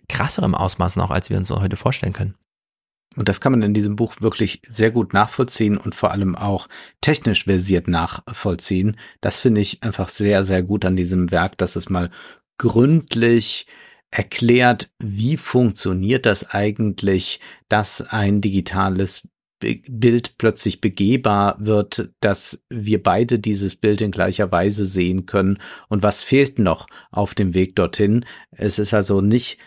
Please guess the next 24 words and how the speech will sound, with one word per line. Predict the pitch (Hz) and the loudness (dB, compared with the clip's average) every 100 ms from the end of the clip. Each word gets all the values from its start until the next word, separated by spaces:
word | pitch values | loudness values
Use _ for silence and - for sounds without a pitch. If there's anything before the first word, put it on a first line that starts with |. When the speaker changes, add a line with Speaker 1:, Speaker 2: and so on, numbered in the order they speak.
| _ | _
Speaker 2:
irgendein | - 107 101 92 - 104 104 | 0 0 2 -2 -4 -2 0
Investorengeschwätz, | 117 104 - - 139 147 120 98 92 - 87 - - | 0 0 0 2 2 4 2 0 -2 -2 -4 -4 -4
das | 92 - | -4 -4
wir | 95 | -4
hier | 87 90 90 85 - - - | -4 0 0 -2 -6 -10 -2
Speaker 1:
<laughs> | 104 | 0
Speaker 2:
lesen, | 95 98 98 113 110 107 | 2 0 0 2 2 0
so | - 101 107 104 | 0 4 4 6
Speaker 1:
Ja. | 101 | 4
Speaker 2:
jetzt | 104 104 - - | 2 -2 -8 -6
investieren, | - 117 101 90 - - 117 107 107 104 | -2 -2 0 -2 -2 0 2 4 4 2
das | 95 98 - | 2 -2 -2
ist | 95 - - | -6 -6 -4
the | |
next | 92 98 - 104 104 - - | -2 -2 -2 -2 -2 -4 -2
big | 101 90 - | -2 -2 0
thing, | 113 117 135 - - - | 2 2 0 -8 -20 -4
sondern | 104 101 104 101 | 0 2 4 2
es | 92 | 0
ist | 92 - | -4 -4
einfach | 92 - 95 | -4 -4 -4
mal | 101 92 92 - - - | 0 0 0 -8 -20 -12
eine, | 95 95 92 95 90 - - | -6 -2 0 2 0 -2 -4
äh, | 104 | -4